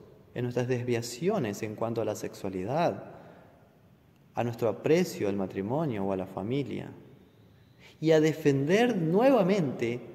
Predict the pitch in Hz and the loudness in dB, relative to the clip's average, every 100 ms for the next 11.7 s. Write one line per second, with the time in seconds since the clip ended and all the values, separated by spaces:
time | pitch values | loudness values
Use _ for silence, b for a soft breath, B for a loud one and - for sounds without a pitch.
0 | - - - 135 135 131 127 131 127 139 | -20 -20 -4 2 2 2 -2 -2 -2 0
1 | 202 208 131 120 120 - - - - - | 0 0 -2 -4 -6 -12 -18 -20 -20 -20
2 | - _ - - - 123 117 160 156 165 | -20 _ -20 -16 -8 -6 -2 -2 -2 -4
3 | 170 - - - - _ - 117 120 113 | -8 -16 -20 -20 -20 _ -8 -4 -4 -4
4 | 117 - 135 131 127 127 127 107 113 101 | -6 -6 -6 -4 -4 -8 -8 -8 -6 -8
5 | 95 - 98 - - _ _ _ _ - | -10 -14 -18 -18 -20 _ _ _ _ -20
6 | _ - - _ _ _ - - - - | _ -20 -20 _ _ _ -20 -20 -20 -12
7 | 113 - 156 170 - 160 160 - 113 110 | -8 -2 -2 -2 -4 -6 -6 -10 -8 -6
8 | 127 147 - - - - - - 110 107 | -4 -4 -8 -18 -20 -20 -20 -12 -10 -8
9 | 101 92 85 - 87 - - _ - _ | -8 -8 -10 -14 -16 -20 -20 _ -20 _
10 | - - - _ _ - - 98 90 104 | -20 -20 -20 _ _ -16 -10 -8 -6 -4
11 | 113 127 117 104 104 107 101 | -2 -4 -6 -8 -10 -10 -12